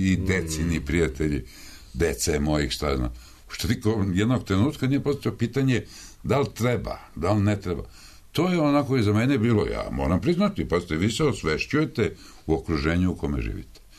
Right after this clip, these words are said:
Speaker 1: I ja nikad nisam smatrao da omladina nema tu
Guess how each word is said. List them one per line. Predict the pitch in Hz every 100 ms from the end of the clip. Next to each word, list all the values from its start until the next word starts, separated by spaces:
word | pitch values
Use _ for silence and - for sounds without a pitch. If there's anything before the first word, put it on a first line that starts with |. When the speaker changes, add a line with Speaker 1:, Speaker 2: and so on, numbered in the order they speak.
| - - - - - - -
Speaker 1:
I | 80 92 95 95
ja | 123 147
nikad | 170 123 107
nisam | 101 - 92
smatrao | 92 87 90 87
da | 78 73 69
omladina | 85 80 73 71 60
nema | 60 58 73 92 95
tu | 113 107